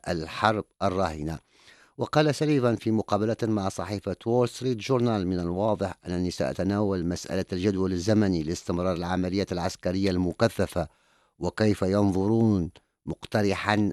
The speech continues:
الانتقال إلى مرحلة مختلفة". ويتعلق أكبر الخلافات بين الإدارة الأمريكية والحكومة الإسرائيلية بما سيحدث بعد الحرب، إذ تشدد واشنطن على إحياء حل الدولتين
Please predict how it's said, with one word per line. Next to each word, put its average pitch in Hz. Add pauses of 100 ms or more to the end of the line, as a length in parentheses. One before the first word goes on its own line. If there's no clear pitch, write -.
الانتقال 95 (120)
إلى 92
مرحلة 95 (180)
مختلفة". 90 (680)
ويتعلق 85
أكبر 90
الخلافات 87
بين 87
الإدارة 90
الأمريكية 87
والحكومة 92
الإسرائيلية 98 (500)
بما 117
سيحدث 135
بعد 117
الحرب، 110
إذ 73
تشدد 85
واشنطن 98
على 85
إحياء 78
حل 98
الدولتين 95